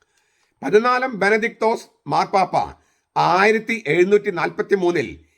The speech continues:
ഗ്രീക്ക് സഭയ്ക്ക് അയച്ച ദമാന്താത്തും ചെലിത്തുസ് എന്ന തിരുവെഴുത്തിൽ പറയുന്നു, "ഗ്രീക്ക് സഭയുടെ ആരാധനക്രമങ്ങളും ആചാരങ്ങളും സംബന്ധിച്ച് പൊതുവായി നാം ആജ്ഞാപിക്കുന്നത് ആദ്യമായി യാതൊരാളും,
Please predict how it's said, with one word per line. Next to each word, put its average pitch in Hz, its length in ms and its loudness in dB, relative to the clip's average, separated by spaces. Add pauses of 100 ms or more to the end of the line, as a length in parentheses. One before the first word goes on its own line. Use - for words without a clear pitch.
(140)
ഗ്രീക്ക് 190 440 -4
സഭയ്ക്ക് 190 380 -2
അയച്ച 175 240 0 (540)
ദമാന്താത്തും 214 800 0
ചെലിത്തുസ് 208 640 -2
എന്ന 180 240 -4
തിരുവെഴുത്തിൽ 196 480 0
പറയുന്നു, 151 640 -4 (600)
"ഗ്രീക്ക് 208 380 -4
സഭയുടെ 226 340 2
ആരാധനക്രമങ്ങളും 196 1040 -2
ആചാരങ്ങളും 196 600 2
സംബന്ധിച്ച് 170 680 -4 (420)
പൊതുവായി 247 480 2
നാം 196 340 -4
ആജ്ഞാപിക്കുന്നത് 165 1000 -2 (500)
ആദ്യമായി 180 840 0
യാതൊരാളും, 180 800 -2